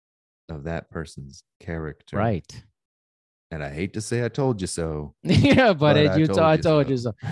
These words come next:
Speaker 2: And I hate to tell you, it's gonna
Speaker 1: <laughs>
Speaker 2: happen again if you don't, you know, if it happens. But I'm not gonna, like, I'm gonna vote this way so that he doesn't get in.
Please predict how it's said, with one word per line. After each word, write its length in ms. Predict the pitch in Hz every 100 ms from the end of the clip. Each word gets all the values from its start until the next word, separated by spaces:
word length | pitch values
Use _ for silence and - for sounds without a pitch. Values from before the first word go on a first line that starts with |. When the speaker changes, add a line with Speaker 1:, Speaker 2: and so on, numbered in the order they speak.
| -
Speaker 2:
And 180 | 120 131
I 80 | 139
hate 120 | 160
to 100 | 165
tell 160 | 165 165
you, 80 | 170
it's 120 | 151
gonna 200 | 160 160
Speaker 1:
<laughs> 140 | 160
Speaker 2:
happen 220 | 160 170 160
again 520 | 151 180 143 110 95 _ _ _
if 300 | 139 143 -
you 220 | 143 143
don't, 320 | 139 151 160 -
you 140 | 151
know, 220 | 127 120
if 180 | 123 123
it 100 | 151
happens. 580 | 156 208 269 107 82 -
But 180 | - 127
I'm 300 | 131 160 196
not 240 | 185 185 180
gonna, 180 | 165
like, 460 | 147 127 117 104 - _ _ _ _ _ -
I'm 200 | 139 160
gonna 180 | 156 143
vote 340 | 143 143 127
this 260 | 151 143 127
way 220 | 131 123
so 240 | 110 139 120
that 220 | 123 110
he 340 | - - 143 135
doesn't 460 | 127 117 110 98
get 160 | 107 104
in. 320 | 120 101 85